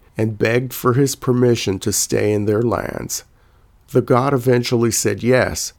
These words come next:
but under one condition, that it must be for eternity. When Prince Verlet and Princess Kirle returned to their lands, they notified the few who remained of their decision.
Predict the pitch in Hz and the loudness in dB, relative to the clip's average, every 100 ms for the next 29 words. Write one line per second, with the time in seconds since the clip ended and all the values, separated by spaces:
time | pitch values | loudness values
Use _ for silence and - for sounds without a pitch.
0 | _ 117 113 113 117 110 123 123 147 127 | _ 0 0 2 0 2 0 0 -2 2
1 | 123 120 - - - _ 113 110 104 - | 2 2 -6 -10 -16 _ 0 2 2 2
2 | 104 107 113 - 131 127 113 101 104 - | 2 2 0 -2 -2 0 2 2 0 0
3 | 123 - 127 110 104 - 78 - _ _ | -2 0 -2 -2 -2 -2 -4 -6 _ _
4 | _ _ _ - 117 117 - 147 151 - | _ _ _ -2 0 0 2 2 2 2
5 | 117 113 117 143 131 104 107 117 135 123 | 4 6 6 4 4 2 -2 2 2 4
6 | - 113 - - 147 135 95 55 107 - | 2 0 -2 -2 2 2 0 -4 -8 -10
7 | - 117 - 151 139 131 135 113 104 104 | -4 -4 0 4 4 4 0 2 2 2
8 | 117 135 92 95 107 110 117 131 139 135 | 2 2 0 -4 0 2 4 4 2 0
9 | 131 123 120 120 - 120 120 120 123 117 | 0 0 2 0 0 -2 -2 0 2 2
10 | 117 110 110 113 107 - - 107 110 113 | 2 2 0 0 -4 -4 -2 -2 0 0
11 | 117 139 - 98 92 - - | 0 -2 0 -2 -2 -8 -10